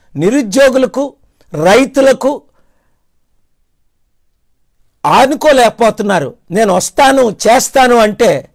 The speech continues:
ముఖ్యమంత్రులు పట్టించుకోరు, రాజకీయ నాయకులు పట్టించుకోరు. పోనీ బడుగు బలహీన వర్గాలు, బీసీ, ఎస్టీ, ఎస్సీ, ముస్లిం, క్రిస్టియన్, మైనారిటీ వారు, బహుజనులందరూ కలిస్తే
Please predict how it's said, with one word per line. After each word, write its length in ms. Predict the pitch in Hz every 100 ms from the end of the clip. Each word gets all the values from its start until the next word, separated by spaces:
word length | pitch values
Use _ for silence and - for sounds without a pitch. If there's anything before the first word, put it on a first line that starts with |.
| _ _ -
ముఖ్యమంత్రులు 580 | 113 - 170 208 220 220
పట్టించుకోరు, 760 | 226 - 262 240 - 302 311 - _ -
రాజకీయ 380 | 240 202 - 208
నాయకులు 340 | 196 180 208
పట్టించుకోరు. 640 | - 156 160 143 - 147
పోనీ 260 | - 269 285
బడుగు 300 | 196 202 247
బలహీన 380 | 262 240 262 262
వర్గాలు, 400 | 262 226 247 190 - - -
బీసీ, 460 | 135 240 269 - 262
ఎస్టీ, 720 | 233 233 - - 247 202 - _ _ _ - 170
ఎస్సీ, 500 | 240 - - 247 180 - _ -
ముస్లిం, 460 | 156 233 196 262 226
క్రిస్టియన్, 560 | 151 240 247 - 269 202
మైనారిటీ 600 | 170 214 254 262 - 262
వారు, 200 | 247 226
బహుజనులందరూ 880 | 190 185 220 254 247 240 254 277
కలిస్తే 640 | - 220 233 - 247 143